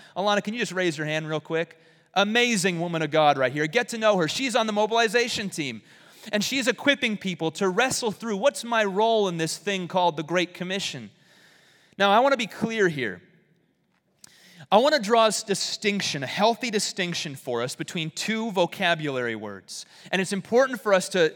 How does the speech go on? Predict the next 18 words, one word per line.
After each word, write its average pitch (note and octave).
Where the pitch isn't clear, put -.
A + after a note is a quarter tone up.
to D#3+
separate F#3
this, D3
to, D#3
to F3
draw G3+
and G#3
understand F3+
God's E3
heart D#3+
for A#2+
us. G2+
The G3
two D4+
vocabulary G3
words D#3+
are D3+
missional G3